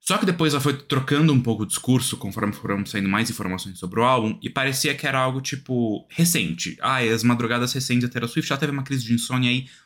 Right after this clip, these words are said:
durante um mês, ela foi lá e escreveu esse álbum." E aí isso traz coisas muito diferentes. Eu acho que, assim, quando a gente pega a discografia e o histórico de Taylor,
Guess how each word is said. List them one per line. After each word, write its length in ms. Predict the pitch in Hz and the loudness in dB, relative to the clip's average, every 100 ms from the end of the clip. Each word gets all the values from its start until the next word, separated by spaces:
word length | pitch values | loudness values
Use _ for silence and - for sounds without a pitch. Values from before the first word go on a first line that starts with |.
| - | -4
durante 360 | 151 143 143 | 0 0 2
um 40 | 165 | 2
mês, 240 | 160 170 | 4 4
ela 100 | 156 | 2
foi 140 | 143 147 | 0 0
lá 60 | |
e 40 | 139 | 0
escreveu 320 | - 131 135 | 0 0 0
esse 200 | 135 135 | 0 -2
álbum." 300 | 85 87 82 _ _ _ _ _ _ - | -2 -4 -6 _ _ _ _ _ _ -4
E 100 | 165 | 0
aí 120 | 165 | 2
isso 240 | 170 180 139 | 2 2 -2
traz 260 | 170 156 | 0 0
coisas 280 | - 156 147 | 2 0 2
muito 260 | 151 160 170 | 4 4 2
diferentes. 520 | - 156 98 - - _ _ _ _ _ _ - | -2 0 0 -4 -10 _ _ _ _ _ _ -2
Eu 220 | 170 180 | 2 4
acho 400 | 139 127 - - | 4 2 -2 -6
que, 100 | - | -4
assim, 320 | 127 - 82 - - | -4 -4 -8 -12 -4
quando 160 | 117 | 0
a 20 | |
gente 220 | 123 120 - | 0 0 -4
pega 500 | 117 98 101 95 - _ _ _ _ - | -4 -2 -2 -2 -6 _ _ _ _ -4
a 420 | 98 92 87 87 | 0 2 0 -2
discografia 640 | - - 110 104 - 120 107 | -4 -4 -2 -2 -2 0 2
e 60 | |
o 40 | 107 | 0
histórico 560 | - - 117 113 - | 0 0 0 0 -4
de 120 | - | -10
Taylor, 380 | - 110 98 85 | -4 -2 0 -2